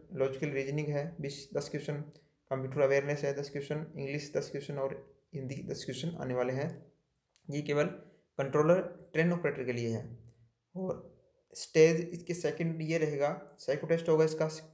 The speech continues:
qualification, qualifying test है लिख रखा है यहाँ पर, केवल आपको qualify करना होगा।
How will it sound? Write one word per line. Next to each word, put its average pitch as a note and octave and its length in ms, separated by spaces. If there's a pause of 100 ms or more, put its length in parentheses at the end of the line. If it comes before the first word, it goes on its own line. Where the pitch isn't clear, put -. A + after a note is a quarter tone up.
(760)
qualification, D#3 460 (580)
qualifying D3+ 520
test D3+ 240
है C#3+ 60
लिख D3 180
रखा D#3 160
है D3 60
यहाँ C3+ 120
पर, - 320 (920)
केवल C3+ 160
आपको C3+ 240
qualify C#3 420
करना C#3 220
होगा। C3+ 400